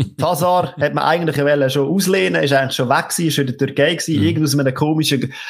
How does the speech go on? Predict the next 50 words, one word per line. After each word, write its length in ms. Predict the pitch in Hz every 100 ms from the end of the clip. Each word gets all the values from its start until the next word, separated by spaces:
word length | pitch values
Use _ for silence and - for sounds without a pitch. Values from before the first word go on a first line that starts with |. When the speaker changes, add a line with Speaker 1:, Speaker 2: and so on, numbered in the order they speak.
| -
Speaker 2:
juristischen 560 | 143 147 160 151 151 147
Fehler 360 | 131 143 151 143
hat 100 | 135
er 40 |
das 140 | 127 139
nicht 180 | 139
funktioniert, 680 | 139 123 - 131 135 190 190
ist 100 | 143
er 60 | 135
wieder 160 | 135
zurückgekommen, 480 | 131 160 175 - 165
hat 200 | 127 127
anscheinend, 680 | 127 139 131 147 143 139 135
das 100 | 117
habe 180 | 120 113
ich 60 |
heute 180 | 131 139 - _ _ -
in 80 | 143
der 0 |
Zeitung 100 | 139
gelesen, 340 | 139 127 123 135
uh, 240 | 180 170 170
hure 200 | 170 143
gut 280 | 147 156
trainiert 440 | 147 143 160 196 196
unter 200 | 175 165
der 100 | 160
Woche, 380 | 160 - 156 135 - - _ _
ähm, 280 | 120 123 131 -
ist 140 | 135
jetzt 220 | 143 139
wieder 320 | 131 127 123 104
so 220 | 123 120 -
ein 40 |
bisschen 300 | 107 110 104 -
näher 440 | 117 131 143 139
an 100 | 131 123
die 40 |
Stammelf 500 | - 165 185 190 170
herangerückt, 540 | 170 170 165 156 160 -
obwohl 80 | 127
Speaker 1:
Super 220 | 127 139
Speaker 2:
man 80 | 135
ihn 60 | 160
Speaker 1:
Joker. 140 | 120
Speaker 2:
eigentlich 200 | 123 123
hätte 180 | 120 113
wollen 180 | 117 127
auslehnen, 500 | 160 156 156 156 147
genau. 320 | 127 123 135